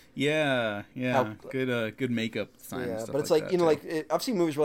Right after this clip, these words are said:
Speaker 2: like, people get shot and it's like they're bleeding out and, like, they get pale, like, really quick. Like, that's scary.
Speaker 1: Mm-hmm.
Speaker 2: And they do a pretty good job here, and it makes, and that's what makes shit personal.
Speaker 1: Yeah.
Speaker 2: Also, Arnold is, like, the last minute, like, before all this, like,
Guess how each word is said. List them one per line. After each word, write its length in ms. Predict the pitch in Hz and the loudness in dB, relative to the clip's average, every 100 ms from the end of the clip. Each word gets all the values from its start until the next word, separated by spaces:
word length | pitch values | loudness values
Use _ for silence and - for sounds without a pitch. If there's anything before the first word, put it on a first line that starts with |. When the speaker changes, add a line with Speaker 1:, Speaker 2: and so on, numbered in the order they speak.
| 139 | 0
Speaker 2:
like, 100 | 107 | -2
people 220 | 151 139 | -6 -4
get 120 | 135 | -4
shot 220 | - 139 | 0 0
and 80 | 127 | 0
it's 120 | 120 | -4
like 120 | 120 | -6
they're 140 | 117 113 | -6 -6
bleeding 340 | 123 120 113 | -6 -6 -6
out 280 | 110 110 110 | -6 -6 -6
and, 240 | 117 107 104 | -8 -8 -8
like, 160 | 101 - _ | -8 -12 _
they 100 | - | -8
get 160 | 123 104 | -6 -8
pale, 260 | - 110 107 | -6 -2 -2
like, 220 | 98 95 | -4 -6
really 180 | 98 101 | -8 -6
quick. 240 | 113 104 | -6 -6
Like, 100 | 104 | -6
that's 220 | 117 - | -6 -4
scary. 680 | - - - 92 76 60 76 - - - _ _ _ _ - | -6 -8 -8 -8 -8 -10 -12 -16 -20 -20 _ _ _ _ -10
Speaker 1:
Mm-hmm. 260 | 139 113 98 | -6 -4 -6
Speaker 2:
And 280 | 98 90 90 | -8 -10 -10
they 100 | 117 | -4
do 140 | 143 | 0
a 40 | 196 | 0
pretty 200 | 220 208 | 0 -2
good 80 | |
job 260 | 147 143 147 | 0 2 2
here, 240 | 147 139 | 0 -4
and 100 | 80 | -4
it 40 | 123 | -4
makes, 320 | 127 120 - | -4 -4 -4
and 180 | 117 120 | -4 0
that's 180 | 135 135 | 0 0
what 140 | 123 | -2
makes 180 | 127 123 | -2 -4
shit 240 | - 135 | -4 -4
personal. 640 | - 147 131 - 110 95 123 - - - - - - - _ _ _ - | -2 -4 -2 -4 -6 -8 -10 -20 -20 -20 -20 -20 -20 -20 _ _ _ -4
Speaker 1:
Yeah. 120 | - | 4
Speaker 2:
Also, 160 | 170 196 | 6 8
Arnold 300 | 175 190 190 | 10 10 8
is, 60 | 165 | 6
like, 180 | 160 147 | 2 4
the 100 | 156 | 4
last 340 | 147 143 - | 6 6 4
minute, 340 | 156 127 117 110 | 0 -2 -2 -4
like, 260 | 110 110 - | -4 -4 -10
before 300 | - - 117 | -16 -4 0
all 100 | 107 | 0
this, 160 | 104 - | -2 -6
like, 200 | 98 101 | -8 -8